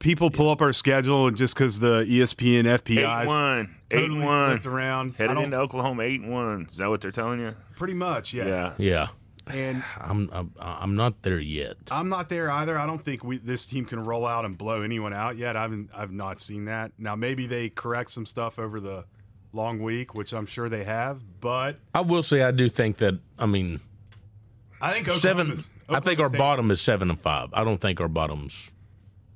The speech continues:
Speaker 3: any lower than that.
Speaker 1: Yeah, but if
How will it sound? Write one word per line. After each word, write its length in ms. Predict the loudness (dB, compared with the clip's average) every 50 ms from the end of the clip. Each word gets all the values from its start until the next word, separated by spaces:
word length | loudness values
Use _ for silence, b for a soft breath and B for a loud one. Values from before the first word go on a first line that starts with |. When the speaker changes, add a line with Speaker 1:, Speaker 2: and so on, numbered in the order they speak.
| -20 -6 0
Speaker 3:
any 160 | 0 2 2
lower 320 | 2 2 2 2 2 2 0
than 160 | -4 -4 -2 0
that. 260 | 0 0 0 -2 -6 -12 -18 -20 b b b b b b b b b b b b b b b b b b b b b b b b b b b b b b b _ _
Speaker 1:
Yeah, 220 | -2 0 0 0 0
but 100 | -2 -4
if 200 | -4 -8 -14 -20